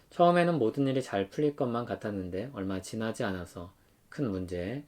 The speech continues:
봉착하게 됩니다. 하나님께서 "내 백성을 보내라"는 말씀을 그들에게 전하게 하셨습니다.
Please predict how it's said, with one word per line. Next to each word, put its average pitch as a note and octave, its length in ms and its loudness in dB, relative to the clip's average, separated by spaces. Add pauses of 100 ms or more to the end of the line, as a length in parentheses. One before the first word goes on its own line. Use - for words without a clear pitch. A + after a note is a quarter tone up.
봉착하게 F#2 580 -8
됩니다. F2 460 -6 (1200)
하나님께서 E3+ 640 2
"내 G#2+ 140 4
백성을 B2 420 0
보내라"는 G#2 460 -2
말씀을 F#2+ 840 -4
그들에게 G2 500 -2
전하게 G2+ 380 -2
하셨습니다. F#2 640 -6